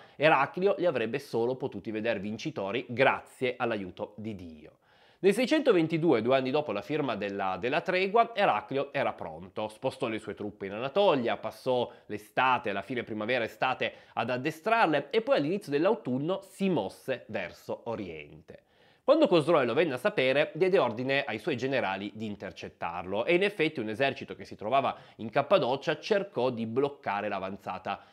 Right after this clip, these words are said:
eh, di, ehm, di Eraclio.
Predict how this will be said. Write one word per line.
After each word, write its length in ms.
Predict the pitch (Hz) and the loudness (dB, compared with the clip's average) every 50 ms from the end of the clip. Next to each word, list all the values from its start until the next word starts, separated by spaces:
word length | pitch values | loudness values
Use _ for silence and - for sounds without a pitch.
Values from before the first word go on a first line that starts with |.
| _ _ | _ _
eh, 260 | 95 98 98 92 95 | -10 -8 -6 -6 -8
di, 280 | 95 104 104 101 98 - | -8 -8 -6 -8 -8 -8
ehm, 600 | - 101 95 92 87 85 87 87 85 87 87 90 | -8 -8 -8 -8 -10 -10 -12 -14 -14 -14 -14 -14
di 380 | 92 95 92 95 92 90 87 82 85 85 87 90 - _ _ _ _ _ _ _ _ - - | -14 -14 -12 -12 -12 -12 -12 -14 -16 -18 -20 -20 -20 _ _ _ _ _ _ _ _ -14 -8
Eraclio. 640 | - 135 123 107 78 73 - - - 107 95 85 | -4 -2 -2 -2 -4 -6 -10 -14 -14 -14 -14 -14